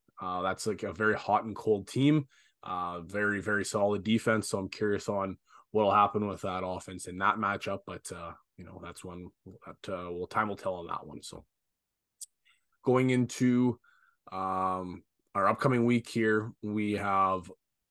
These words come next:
teams coming back off the bye week. We welcome back Carolina, uh, Cincinnati, Dallas, Houston, the Jets, as well as the Titans.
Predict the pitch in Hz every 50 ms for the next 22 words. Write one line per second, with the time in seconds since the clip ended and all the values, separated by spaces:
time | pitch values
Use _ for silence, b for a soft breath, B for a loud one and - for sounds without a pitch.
0 | - - - 139 139 127 120 - - 127 117 110 95 - 101 85 - 135 - 139
1 | 139 135 - 117 101 107 98 101 110 117 120 127 - - - 104 107 107 104 101
2 | 107 104 110 - 120 107 101 98 101 107 - - - - 107 107 107 98 92 92
3 | 98 104 110 113 113 117 107 110 - _ - - 73 - - - 110 107 - 107
4 | 101 101 104 101 95 90 98 95 98 101 101 104 - - - 107 107 - - -
5 | 113 107 101 - b b b b b b b - 98 90 92 - - 110 104 104
6 | 110 117 - - - - _ - 110 110 95 110 107 107 104 101 107 107 101 87
7 | 98 104 107 113 113 107 110 90 87 113 104 95 - - 101 110 113 123 151 170
8 | 175 - -